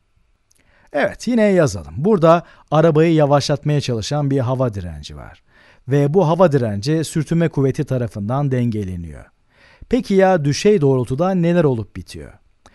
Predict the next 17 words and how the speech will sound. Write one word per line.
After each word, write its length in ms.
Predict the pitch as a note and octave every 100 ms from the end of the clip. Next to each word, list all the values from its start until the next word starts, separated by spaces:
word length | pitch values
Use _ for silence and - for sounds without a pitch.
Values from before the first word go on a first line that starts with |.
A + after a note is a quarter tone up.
| _ _ -
Burada 340 | G#3 B3 F#3+ D#3+
arabayı 420 | D3+ D3 D3 D#3
aşağı 460 | C#3 A#2 F3 F3
doğru 160 | C3 A2
iten 460 | F#2+ - D#3 E3+ B2+
birden 340 | C#3 E3+ F3+
çok 220 | D3+ C#3+
kuvvet 400 | - A#2+ B2 C3+
olabilir. 720 | - A2+ G2 E2 C2+ - _ _ _ _ _ -
Ben 140 | A3
arabayı 440 | A3+ F3 B2+ B2 C#3
halkanın 440 | C#3 C3+ D3+ D3+
tam 240 | D3+ E3+
tepesine 540 | D#3+ D3 C#3+ - D3+ C#3+
denk 200 | D3+ D3
getirememişim 760 | D#3 D3+ E3+ C#3+ G#2 - G#2+
ama 340 | D#3 D#3+ D3+